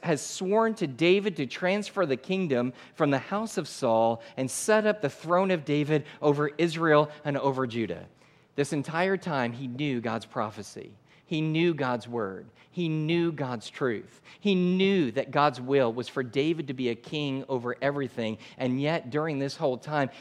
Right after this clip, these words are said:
he fought it tooth and nail. He, he, he disobeyed God. He tried to kill God's man. And so what we read, in, in, one author says it like this,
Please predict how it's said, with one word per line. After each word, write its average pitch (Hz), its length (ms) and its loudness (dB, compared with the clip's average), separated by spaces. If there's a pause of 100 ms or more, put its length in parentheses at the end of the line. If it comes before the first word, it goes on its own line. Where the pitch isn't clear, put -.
he 156 160 4
fought 165 420 4
it 120 140 -2
tooth - 240 -4
and 127 140 -2
nail. 117 400 -4 (320)
He, 180 180 6
he, 160 200 2 (100)
he 180 100 4
disobeyed 135 840 2
God. 123 320 6
He 190 120 4
tried 190 480 4
to 170 40 0
kill 143 440 4 (180)
God's 139 400 6 (140)
man. 123 480 0 (240)
And 151 120 0
so 175 180 6 (140)
what 175 200 6
we 180 120 4
read, 165 380 4
in, 151 240 -2
in, 156 240 0
one 180 140 4
author 156 320 2
says 156 260 0
it - 80 -6
like 131 220 2
this, 175 200 2